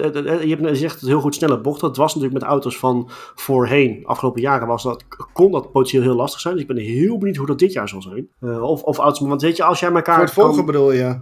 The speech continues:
Speaker 1: Ja, als je elkaar kan volgen door Maggots,
Speaker 2: Ja.
Speaker 1: Baggage Chapel en zo, dan kan je best wel een leuke race kan je, kan je gaan krijgen. Omdat je best wel,
Speaker 2: Ja.
Speaker 1: eh, daarna heb je best wel een rechtstuk, eh,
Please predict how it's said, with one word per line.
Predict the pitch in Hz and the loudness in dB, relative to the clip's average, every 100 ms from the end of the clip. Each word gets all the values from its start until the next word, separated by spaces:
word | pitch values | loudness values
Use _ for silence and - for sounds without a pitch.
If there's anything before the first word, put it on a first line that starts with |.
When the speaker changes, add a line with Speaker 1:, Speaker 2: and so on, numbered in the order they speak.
| - - | -10 0
Speaker 1:
Ja, | 208 | 4
als | 208 | 4
je | 214 | 4
elkaar | 214 208 185 | 2 2 2
kan | 170 | 4
volgen | 214 165 131 | 4 4 4
door | 208 196 | 4 6
Maggots, | 160 139 | 4 4
Speaker 2:
Ja. | 147 | 2
Speaker 1:
Baggage | 139 127 | 2 2
Chapel | - 131 127 123 | 2 2 2 0
en | 117 | 0
zo, | 120 | -2
dan | 156 | -2
kan | 160 165 | -2 0
je | 147 117 _ | -2 -6 _
best | 240 202 | 0 2
wel | 185 160 | 0 2
een | 143 | 2
leuke | 139 127 | 2 0
race | 143 214 - | -2 -2 -2
kan | 120 | -4
je, | |
kan | 110 107 | -4 -6
je | 107 | -8
gaan | - | -10
krijgen. | - 113 127 | -6 -4 0
Omdat | 143 143 | -2 -2
je | |
best | 131 143 | -4 -4
wel, | 156 131 | -2 -2
Speaker 2:
Ja. | 175 | -2
Speaker 1:
eh, | 175 | -4
daarna | 127 131 | 0 2
heb | 175 | 2
je | 123 | 0
best | 127 180 | -4 -2
wel | 127 | -4
een | 123 | -4
rechtstuk, | 120 - 127 131 | -6 -4 -4 -2
eh, | 127 127 | -2 0